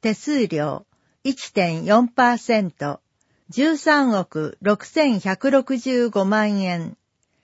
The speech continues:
財産収入、零点八パーセント。七億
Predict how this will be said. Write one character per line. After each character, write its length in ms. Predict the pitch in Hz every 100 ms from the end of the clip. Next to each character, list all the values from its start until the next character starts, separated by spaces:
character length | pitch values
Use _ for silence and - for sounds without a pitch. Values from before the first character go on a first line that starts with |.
| _ _ _
財 320 | 170 220 294 294
産 320 | 302 302 294
収 300 | - 285 220
入、 400 | 165 151 139 139 _ _ _ -
零 240 | 240 311
点 320 | 277 185 160 156
八 300 | 202 - -
パ 220 | 269 262
ー 40 |
セ 240 | 254 262 214
ン 80 |
ト。 300 | 160 143 - _ _ _ _ _ -
七 360 | 220 254 302 254
億 420 | - - 160